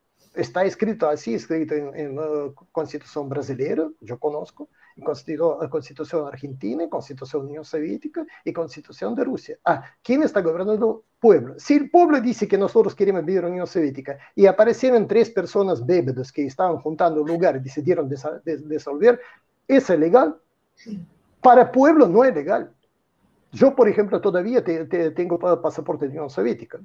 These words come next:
¿no? Porque la Unión Soviética desapareció cuando yo estaba fuera de, de país, entonces quedé, quedé con pasaporte de Unión Soviética, yo.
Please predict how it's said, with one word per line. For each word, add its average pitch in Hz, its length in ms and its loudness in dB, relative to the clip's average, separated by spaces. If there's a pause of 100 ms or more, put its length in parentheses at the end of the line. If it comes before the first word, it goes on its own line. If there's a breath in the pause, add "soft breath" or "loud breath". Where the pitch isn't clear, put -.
(120)
¿no? 147 280 -8
Porque 143 300 -6
la 156 60 -2
Unión 170 180 -4
Soviética 160 320 -2
desapareció 151 560 -6
cuando 151 200 -4
yo 151 140 -4
estaba 156 300 -2
fuera 311 320 0
de, 135 140 -4
de 135 260 -10
país, 131 380 -6
entonces 131 420 -10
quedé, 180 480 0
quedé 151 240 -6
con 156 220 -8
pasaporte 135 520 -10
de 131 100 -14
Unión 151 140 -16
Soviética, 311 500 -6 (180)
yo. - 200 -16